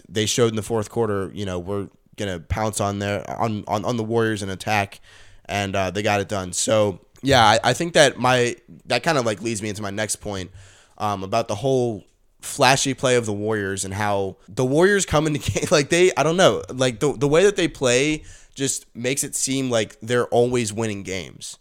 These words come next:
You know, if, if they, they make, like, three threes in the span of,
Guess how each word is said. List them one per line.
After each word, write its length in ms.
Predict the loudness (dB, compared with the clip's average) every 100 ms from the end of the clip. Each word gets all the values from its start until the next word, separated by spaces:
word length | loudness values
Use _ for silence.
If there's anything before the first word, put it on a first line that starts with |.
| -8
You 120 | -4
know, 180 | -2 0
if, 220 | -4 -6
if 160 | -4
they, 300 | -2 -2 -2 _ _ _ _ 0
they 100 | 2
make, 180 | 2
like, 140 | 2 0
three 320 | -2 -4 -2
threes 460 | -2 -2 0 0 -2
in 80 |
the 60 | -4
span 300 | -2 -2 -2
of, 280 | -4 -8